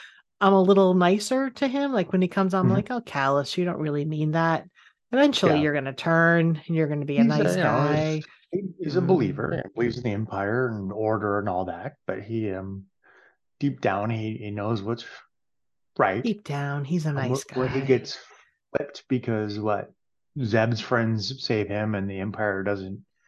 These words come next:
Speaker 2: care about
Speaker 1: Correct.
Speaker 2: him.
Speaker 1: Correct. Yeah.
Speaker 2: Yeah.
Speaker 1: I think they
Speaker 2: He has to
Speaker 1: are
Speaker 2: go back to his
Speaker 1: on Geonosis when that happens, and they have to, like,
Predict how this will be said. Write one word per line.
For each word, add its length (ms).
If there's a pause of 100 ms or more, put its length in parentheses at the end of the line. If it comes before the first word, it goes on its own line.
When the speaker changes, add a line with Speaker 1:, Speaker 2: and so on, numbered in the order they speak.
(600)
Speaker 2:
care 200
about 160 (120)
Speaker 1:
Correct. 160
Speaker 2:
him. 240 (520)
Speaker 1:
Correct. 440
Yeah. 380
Speaker 2:
Yeah. 160
Speaker 1:
I 160
think 340
they 280
Speaker 2:
He 40
has 100
to 60
Speaker 1:
are 180
Speaker 2:
go 60
back 260
to 120
his 320 (1120)
Speaker 1:
on 260
Geonosis 920
when 180
that 180
happens, 480
and 100
they 60
have 140
to, 60
like, 220